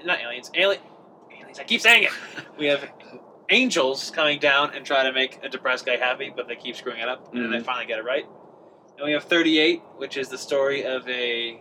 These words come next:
Speaker 1: gang member and a s-, gun with a soul in it, as they slowly become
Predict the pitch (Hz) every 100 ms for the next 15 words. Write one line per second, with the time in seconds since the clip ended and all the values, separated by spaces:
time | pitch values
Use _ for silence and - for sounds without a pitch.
0 | - 160 170 156 147 143 - 135 127 127
1 | 123 117 120 - - - - - - 160
2 | 156 139 151 131 123 127 - 123 127 120
3 | 139 139 135 131 127 131 131